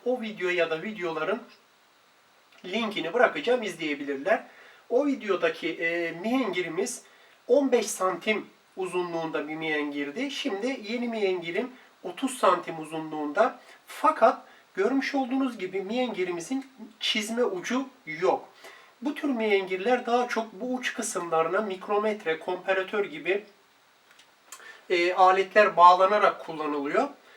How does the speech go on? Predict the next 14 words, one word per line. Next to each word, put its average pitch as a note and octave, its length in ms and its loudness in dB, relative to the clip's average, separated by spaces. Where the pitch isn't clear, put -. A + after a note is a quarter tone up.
Onun C4+ 280 2
dışında C4 340 0
ekstradan A#3+ 720 2
çizek B3 500 0
uçlar A3+ 540 0
da F#3+ 140 4
takılabiliyor G#3+ 760 2
fakat D#4+ 440 2
bunun B3+ 320 2
çizek A3 360 -2
ucu D#3+ 380 -8
yok. A#3+ 360 0
Ben C4 280 2
buna G#3 300 0